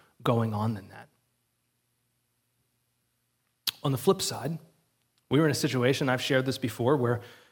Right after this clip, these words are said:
uh, when we were in Jordan, Jess and a friend of ours, another international worker there, were praying for this woman who had had five miscarriages, praying for her to be healed,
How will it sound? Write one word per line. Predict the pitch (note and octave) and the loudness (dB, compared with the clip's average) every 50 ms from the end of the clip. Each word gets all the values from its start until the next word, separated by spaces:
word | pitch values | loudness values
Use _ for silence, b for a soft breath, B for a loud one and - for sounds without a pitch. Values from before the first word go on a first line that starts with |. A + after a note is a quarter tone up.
| b b _ | b b _
uh, | - B2+ - | -8 -6 -4
when | C3+ C3+ B2+ B2 | -2 -2 0 2
we | C3+ C#3+ | 4 4
were | C#3+ C#3+ | 4 2
in | C#3 C3 B2 | 2 0 0
Jordan, | A2 A2+ B2+ C#3+ D#3+ C3 B2 C3 B2+ A2+ - - - - C3 | 0 4 4 6 6 4 2 -2 -4 -8 -12 -18 -20 -18 -6
Jess | - C3+ C3+ C#3 C#3 - - | 0 2 2 4 2 0 -2
and | C#3+ A#2+ | -2 -4
a | A2+ | -4
friend | - - C#3 C3+ C#3 | -2 -2 0 0 0
of | B2+ B2+ | 2 4
ours, | B2+ B2+ C3 - - | 4 2 2 0 -2
another | B2+ B2+ B2+ C3 | -2 0 0 0
international | C3 B2+ C3 B2+ B2+ A#2+ - - B2+ | 0 2 2 2 2 0 0 -2 0
worker | A#2 B2+ B2+ B2 - | 0 0 0 0 0
there, | B2 B2 B2 | 0 2 2
were | A#2 B2 C3 | 2 2 0
praying | - - D3+ C#3 C#3 D3 D3 C3 B B B B B B B B B _ - | 0 0 0 2 2 2 0 -2 B B B B B B B B B _ 2
for | D3+ | 4
this | C3+ C#3+ A2+ - | 4 4 6 6
woman | D3+ D#3 D#3 C#3 | 6 6 6 6
who | B2+ D3+ | 6 6
had | C#3+ C#3 | 6 6
had | C#3+ C#3 C3+ | 4 0 2
five | - - E3 E3+ E3+ E3 C3+ | 4 6 8 8 8 6 6
miscarriages, | D3+ D#3 D#3 D3+ - - D#3+ D3 C3 B2+ A#2 G#2+ A2 G#2+ | 4 4 4 4 2 2 2 2 4 2 2 0 -4 -6
praying | - - - E3 D#3+ F3 F#3+ F#3+ | -6 2 2 4 4 4 4 2
for | F3 - E3+ B2+ | 0 0 0 2
her | D3 D#3+ D#3+ - | 4 4 4 2
to | D#3 - D3 | 0 -2 -2
be | C3+ C3 | -2 -2
healed, | A#2 - D3 C#3 C3 G2+ G2 - | -2 0 0 0 0 -2 -4 -10